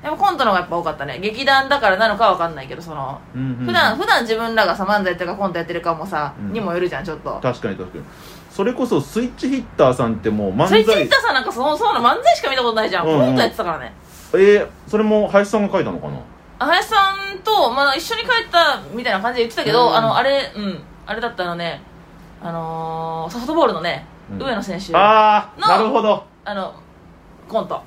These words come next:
Speaker 2: 林さんがモノマネ似てるんだよね、めちゃくちゃ。
Speaker 1: そうそう、あの、なんかあの、細かすぎてとかさ、
Speaker 2: うん。
Speaker 1: あの、出てた。
Speaker 2: 本当に普通に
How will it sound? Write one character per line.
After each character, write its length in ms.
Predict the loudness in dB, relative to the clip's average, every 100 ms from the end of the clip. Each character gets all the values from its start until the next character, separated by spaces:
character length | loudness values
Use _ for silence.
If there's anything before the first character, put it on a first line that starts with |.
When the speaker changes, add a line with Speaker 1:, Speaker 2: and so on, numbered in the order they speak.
| -16 -20 -6
Speaker 2:
林 260 | -2 -2
さ 180 | 0 0
ん 120 | 2
が 320 | 0 0 0 -2 -6 -20 -20 -4
モ 140 | 0
ノ 120 | 2
マ 180 | 2 2
ネ 160 | 2 0
似 140 | -4
て 100 | -2 0
る 120 | 0
ん 100 | 0
だ 60 |
よ 80 | 0
ね、 80 | 0
め 120 | 0
ち 40 | 2
ゃ 40 |
く 60 | 2
ち 20 |
ゃ。 20 |
Speaker 1:
そ 80 | 2
う 20 |
そ 40 | 2
う、 20 |
あ 160 | 2 2
の、 180 | 2
な 160 | 2 -2
ん 40 |
か 120 | 0 -2
あ 40 |
の、 120 | -2
細 160 | -4 -2 -2
か 100 | -4
す 120 | -6 -6
ぎ 200 | -6 -6
て 140 | -8
と 120 | -8
か 100 | -8
さ、 180 | -2 0
Speaker 2:
う 20 |
ん。 40 | 2
Speaker 1:
あ 60 |
の、 340 | 0 -2 -4 4
出 120 | 4
て 100 | 4
た。 140 | -4 -6
Speaker 2:
本 160 | -4 -2
当 80 | -2
に 60 |
普 80 | -4
通 120 | -4
に 120 | -4